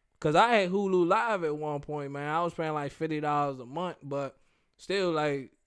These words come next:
you gotta think cable, people paying, like, two hundred dollars for cable.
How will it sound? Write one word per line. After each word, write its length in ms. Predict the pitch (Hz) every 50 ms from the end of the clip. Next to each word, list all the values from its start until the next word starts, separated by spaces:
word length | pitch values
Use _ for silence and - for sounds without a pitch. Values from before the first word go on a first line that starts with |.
| _
you 140 | 147 170 240
gotta 200 | 285 247 175 160
think 240 | - 240 220 170 156
cable, 460 | - 208 233 262 262 233 220 208 175 - -
people 280 | - 285 311 320 262
paying, 260 | - 240 233 220 208
like, 240 | 202 180 151 127 120
two 240 | - - 180 196 202
hundred 240 | 185 185 170 165 151
dollars 420 | 151 156 170 170 165 151 143 127 -
for 120 | 123 117
cable. 500 | 113 - 156 160 170 139 107 90 - _